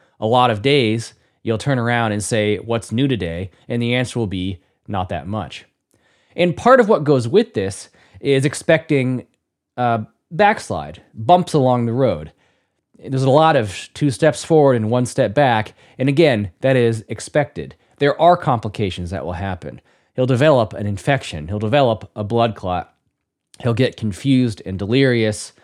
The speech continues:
and whatever. That is also expected.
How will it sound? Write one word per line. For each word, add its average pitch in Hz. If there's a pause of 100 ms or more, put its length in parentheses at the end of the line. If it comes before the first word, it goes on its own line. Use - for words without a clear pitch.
(580)
and 104
whatever. 120 (320)
That 139
is 139
also 143
expected. 87